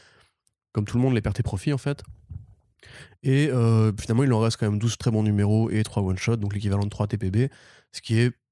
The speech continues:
pour le coup, je trouve une très bonne série, euh,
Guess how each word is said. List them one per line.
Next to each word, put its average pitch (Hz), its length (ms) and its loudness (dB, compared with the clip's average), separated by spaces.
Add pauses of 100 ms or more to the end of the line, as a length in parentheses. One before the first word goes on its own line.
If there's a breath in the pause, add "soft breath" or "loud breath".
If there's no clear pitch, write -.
(260)
pour 110 140 -2
le 104 60 0
coup, 135 220 0
je 123 120 0
trouve 120 260 -2
une 110 80 0
très 113 160 0
bonne 104 160 0
série, 107 420 0
euh, 101 420 0